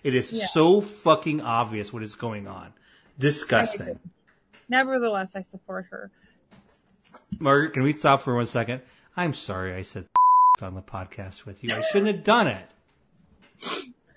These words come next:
Speaker 1: The moment I said it, I was like, "God damn it, I could have cleaned this up somehow."
Speaker 2: That is not the worst thing you've said to me on this podcast.
Speaker 1: Oh, how can that possibly be true? What have I said that is worse?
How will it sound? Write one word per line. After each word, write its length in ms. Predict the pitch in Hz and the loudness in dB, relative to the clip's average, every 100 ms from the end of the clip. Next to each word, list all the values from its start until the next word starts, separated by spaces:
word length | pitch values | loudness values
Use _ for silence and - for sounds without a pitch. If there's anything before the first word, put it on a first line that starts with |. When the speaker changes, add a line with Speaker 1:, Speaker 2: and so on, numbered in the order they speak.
| _ _ _ 254 - | _ _ _ -14 0
Speaker 1:
The 140 | 247 | 4
moment 460 | 208 240 302 262 190 | 8 10 10 8 6
I 120 | 151 | 4
said 200 | 143 151 | 6 6
it, 40 | 143 | 8
I 60 | |
was 100 | 139 | 6
like, 100 | 170 | 4
"God 260 | 254 240 170 | 6 4 6
damn 220 | 170 175 | 4 4
it, 60 | 180 | 4
I 100 | 196 | 2
could 160 | 202 | 0
have 80 | 147 | -2
cleaned 260 | - 143 127 | -6 -6 -4
this 220 | 120 - | -6 -8
up 160 | 123 | -12
somehow." 480 | - 131 117 131 151 | -10 -12 -10 -10 -2
Speaker 2:
That 140 | 311 359 | 4 8
is 160 | 453 392 | 8 6
not 360 | 330 349 339 - - - - _ - - - _ _ | 4 6 4 -2 -20 -20 -20 _ -12 -12 -20 _ _
the 80 | 269 | 4
worst 300 | 277 269 269 | 8 8 8
thing 200 | 262 247 | 2 2
you've 140 | 240 | -2
said 240 | 247 202 208 | 0 0 0
to 80 | |
me 100 | 196 | -6
on 120 | 196 190 | -6 -6
this 160 | 196 | -10
podcast. 380 | - 190 190 233 | -6 -8 -6 4
Speaker 1:
Oh, 340 | 240 220 - - - _ _ _ - | 8 8 4 -8 -20 _ _ _ -6
how 160 | 220 240 | 4 6
can 160 | 196 | 6
that 200 | 180 180 | 6 4
possibly 500 | - 196 190 170 135 | 6 6 8 6 4
be 140 | 117 110 | 4 0
true? 200 | - 123 | 0 6
What 160 | 160 247 | 10 12
have 120 | 196 | 12
I 120 | 175 | 10
said 240 | 135 160 | 10 8
that 100 | 135 123 | 8 6
is 140 | 107 | 4
worse? 540 | 107 98 87 - - | -2 -4 -8 -18 -20